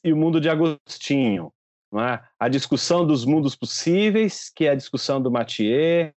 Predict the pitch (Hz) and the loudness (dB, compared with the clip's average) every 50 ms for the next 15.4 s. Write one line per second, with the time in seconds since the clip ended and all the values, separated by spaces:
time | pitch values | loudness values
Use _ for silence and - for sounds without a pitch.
0 | _ _ _ _ _ _ _ _ _ _ _ - 147 147 147 147 147 147 143 139 | _ _ _ _ _ _ _ _ _ _ _ 2 4 4 6 6 6 4 4 4
1 | 123 - - _ _ _ - 131 135 135 143 143 147 143 - - 139 139 143 143 | 2 0 -4 _ _ _ 0 0 2 4 2 2 0 -2 -4 -2 0 0 2 0
2 | 135 - - 139 135 120 110 - - 170 170 - - 135 120 143 131 - 180 175 | 0 0 0 2 2 2 0 -2 -2 -2 -2 0 0 0 0 0 0 0 -2 0
3 | - 185 185 170 - 196 175 165 160 175 175 170 165 151 127 123 127 123 123 123 | 0 0 0 0 2 2 2 4 4 4 2 2 2 0 0 0 0 0 0 0
4 | 117 135 151 165 156 139 156 147 139 - 143 143 151 165 160 - 180 175 175 175 | 0 0 0 2 2 0 0 -2 -2 -2 -2 0 0 0 0 0 0 0 0 0
5 | 175 _ 160 143 - _ _ - 151 156 156 143 123 113 - 131 127 131 127 - | -2 _ -12 -16 -16 _ _ 0 2 2 4 2 2 0 -2 -4 -4 -4 -4 -4
6 | - 165 - - 127 131 131 123 - - 87 - - - _ _ _ _ _ _ | -6 -4 0 0 2 2 2 0 -4 -8 -18 -20 -20 -20 _ _ _ _ _ _
7 | _ - 107 107 175 165 151 - - 160 143 170 165 156 - - 143 131 117 113 | _ -6 -2 0 0 0 0 0 0 0 2 2 0 0 0 0 0 2 0 0
8 | 113 - 120 - - 123 170 196 190 170 175 202 180 165 143 160 151 135 - 143 | -2 -6 -4 -2 0 2 2 4 4 4 2 2 2 0 0 0 0 -2 -2 -2
9 | 147 139 - - 143 123 117 107 85 76 - - - - _ _ _ _ _ _ | -2 -2 -2 0 0 2 2 2 2 0 0 -2 -6 -12 _ _ _ _ _ _
10 | - 151 170 180 185 165 156 185 175 185 185 156 190 185 156 143 151 165 180 196 | 2 4 6 6 4 4 4 4 4 2 2 2 2 0 0 -2 -2 -2 0 0
11 | 185 - _ - 196 180 165 165 170 185 185 170 160 143 127 98 - _ _ _ | -2 -2 _ 0 2 4 4 4 4 4 4 4 2 2 0 -2 -6 _ _ _
12 | _ - 160 139 - - 113 110 123 139 151 139 165 160 - 170 156 131 120 120 | _ -4 -4 -4 -2 -2 -2 -2 -2 -2 -2 -2 -4 -4 -2 -2 -2 0 -2 -2
13 | 135 151 151 143 120 120 120 113 110 113 127 143 156 147 135 156 151 151 143 139 | 0 0 0 0 0 0 2 2 2 2 2 2 0 0 0 0 0 0 0 0
14 | 117 101 120 123 135 143 139 131 135 131 117 143 127 - - - - 117 113 127 | 0 0 0 0 2 0 0 0 -2 -2 -2 -4 -6 -6 -8 -6 -2 0 0 2
15 | 139 139 123 117 113 107 95 | 2 2 2 2 2 0 0